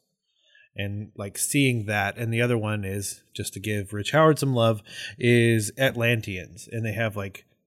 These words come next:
these crazy computers that still work while under the water.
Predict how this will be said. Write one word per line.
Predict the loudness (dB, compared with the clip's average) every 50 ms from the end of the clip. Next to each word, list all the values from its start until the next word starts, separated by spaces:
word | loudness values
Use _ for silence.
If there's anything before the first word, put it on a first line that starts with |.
| _ _ _ _ _
these | 0 0 0 0 -4 _
crazy | -14 -6 2 4 4 6 6 4 4
computers | 4 4 4 6 6 6 6 4 2 0
that | -2 -4 -4
still | -2 -2 -2 0
work | 0 0 -2 -2 -4 -4
while | -4 -2 -2 -2 -4 -6
under | -8 -8 -8 -6
the | -6 -6
water. | -4 -4 -6 -6 -8 -12 -16